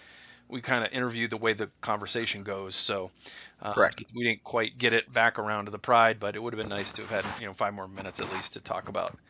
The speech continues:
Speaker 1: uh, that stuff. So why don't you and I discuss it now? Because, you know, why not? We got nothing better to do.
Speaker 2: Yeah, no, we really don't.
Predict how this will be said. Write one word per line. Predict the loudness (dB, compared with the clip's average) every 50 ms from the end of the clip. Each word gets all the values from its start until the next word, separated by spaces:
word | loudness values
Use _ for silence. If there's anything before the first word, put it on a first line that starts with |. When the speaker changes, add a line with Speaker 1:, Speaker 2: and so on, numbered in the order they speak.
| -20 -20 -20 -20 -20 -16 -8 -4
Speaker 1:
uh, | -2 0 0 0 -2 -4 -8 -18 -12 _
that | 4 6 8 8 8 6 4
stuff. | -4 -6 -6 -8 -8 -6 -4
So | 4 10 12 12 12 12 10 4 -10 -14 -16 -16 -16 -16 -16 -8 2
why | 8 10 10 10
don't | 10 8 4
you | 2 -2
and | 0 4
I | 6 8 6
discuss | 6 6 2 0 0 0 0 0
it | -4 -4
now? | -2 -2 -2 -2 -2 -4 -8 _ -18 -20 -20 -20 -20 -20 -20 -12 -4
Because, | -4 -2 4 6 6 8 8 6 4 2 0 -4
you | -2 -2
know, | -2 -2 -4 -4
why | -4 -2
not? | 0 2 0 0
We | -2 -2
got | -2 -2 0
nothing | 0 -2 -2 -2
better | -4 -4 -4 -4
to | -6 -8 -12
do. | -16 -16 -16 -18 _ _ _ _ _ -20 -20 _ _ -2
Speaker 2:
Yeah, | 2 4 4 4 4 2
no, | 0 -2 -2 -2
we | -4 -8
really | -6 -4 -4 -4
don't. | -2 -4 -4 -4 -4